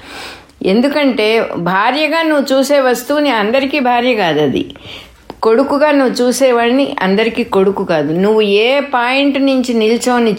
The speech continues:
చూస్తున్నావో సూర్యోదయాన్ని అందరికీ అదే పాయింట్ కాదు. వాళ్ళు వేరే చోటు నుంచి చూస్తున్నారు, వాళ్ళకి ఎలా కనపడుతోంది? నాలాగా వాళ్ళకి కనపడుతోందా? వేరే రకంగా కనపడుతోందా? ఎవరు చెప్పగలుగుతారు ఈ విషయం? నేను చూసేది మటుకే నాకు తెలుసు.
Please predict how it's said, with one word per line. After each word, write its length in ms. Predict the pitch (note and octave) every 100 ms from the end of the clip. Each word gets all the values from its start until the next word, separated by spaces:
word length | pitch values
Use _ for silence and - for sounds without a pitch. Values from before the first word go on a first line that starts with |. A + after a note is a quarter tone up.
| A#3
చూస్తున్నావో 640 | A#3+ B3 A#3 G#3 F#3+ F3
సూర్యోదయాన్ని 960 | E3+ G3+ G3+ G#3 G3 E3+ E3 D#3 D3+ C#3+
అందరికీ 500 | E3+ G3 A#3+ B3+ C4+
అదే 360 | C4+ F3 F3+ G#3+
పాయింట్ 520 | A#3 F3+ F3+ F#3+ F#3
కాదు. 420 | E3+ D#3 D#3 C#3 - - - - - - -
వాళ్ళు 340 | - F#3+ A#3 A3+
వేరే 400 | G3+ A#3+ D4 D4 C#4
చోటు 200 | B3+ A#3+
నుంచి 240 | G#3 G3 F#3
చూస్తున్నారు, 500 | E3+ - F3+ F#3+ A3+
వాళ్ళకి 340 | G#3 F3+ F3+
ఎలా 220 | E3+ G3 A#3
కనపడుతోంది? 800 | B3+ A#3+ A#3 G#3+ G#3 G#3 G3 E3+
నాలాగా 600 | E3+ F3 G3+ A3+ A3 A#3+
వాళ్ళకి 300 | A#3 G3+ G3
కనపడుతోందా? 720 | F3+ E3+ E3 D#3 D#3+ D#3 D#3
వేరే 360 | D#3 E3+ G3
రకంగా 420 | A3 A3+ A3 A3 G#3
కనపడుతోందా? 680 | G3 F3+ E3 E3 E3 E3 D#3+
ఎవరు 180 | E3+
చెప్పగలుగుతారు 800 | G3 A3 A3 G#3 G#3 F#3+ - F#3
ఈ 80 | E3+
విషయం? 480 | E3+ E3 F#3 F3 F#3 - - - - -
నేను 500 | E3+ F#3 G#3 C4 D#4
చూసేది 640 | C#4+ C4+ B3 B3 A3 G3 G3
మటుకే 480 | F3+ F3 F3 B3+
నాకు 380 | C#4+ E3+ C#3 -
తెలుసు. 360 | A#2+ G#2+ -